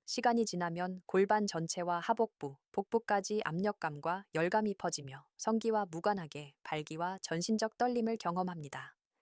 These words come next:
이러한 경험은 기존 성적 경험과는 비교할 수 없을 정도로 깊이 있고 지속력이 강합니다. 한번 감각이 활성화되면 몸은 점점 민감하게 반응하며 반복할수록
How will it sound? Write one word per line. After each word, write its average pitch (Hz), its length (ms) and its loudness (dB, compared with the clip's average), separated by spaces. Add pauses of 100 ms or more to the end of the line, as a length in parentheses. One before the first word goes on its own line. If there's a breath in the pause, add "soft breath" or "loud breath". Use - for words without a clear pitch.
(140)
이러한 220 240 6
경험은 196 540 0
기존 202 260 -2
성적 254 380 0
경험과는 208 720 0
비교할 196 340 2
수 180 140 -2
없을 214 280 0
정도로 202 380 -2
깊이 175 360 -8
있고 131 340 -10 (140)
지속력이 170 580 -4
강합니다. 147 600 -8 (480)
한번 240 380 4
감각이 190 480 -2
활성화되면 196 880 -2 (120)
몸은 202 420 0
점점 180 480 -2
민감하게 208 560 2
반응하며 156 640 -6 (140)
반복할수록 180 760 0